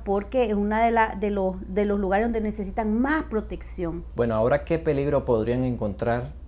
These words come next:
Speaker 2: los nicaragüenses en esta frontera? Sabemos de que el crimen organizado está latente en todos estos países. Hablamos del crimen organizado,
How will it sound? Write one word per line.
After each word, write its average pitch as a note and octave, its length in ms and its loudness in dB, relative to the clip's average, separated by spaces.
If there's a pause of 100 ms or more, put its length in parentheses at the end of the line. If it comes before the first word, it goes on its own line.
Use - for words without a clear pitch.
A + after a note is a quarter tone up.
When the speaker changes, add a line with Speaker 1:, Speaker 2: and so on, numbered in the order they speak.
(120)
Speaker 2:
los A#2+ 160 0
nicaragüenses A#2 800 -2 (180)
en A#2 120 -4
esta A#2 300 -2
frontera? A2 600 0
Sabemos A2+ 480 0
de A2+ 140 0
que - 80 -2
el G#2 100 0
crimen B2 320 -2
organizado A#2 760 -2 (100)
está A#2 320 -2
latente C3+ 640 -4 (340)
en A2 120 -4
todos A#2+ 300 0
estos B2 760 -2 (100)
países. A#2+ 600 0 (460)
Hablamos A#2+ 640 2
del A2 300 2
crimen B2 340 0
organizado, C3 960 2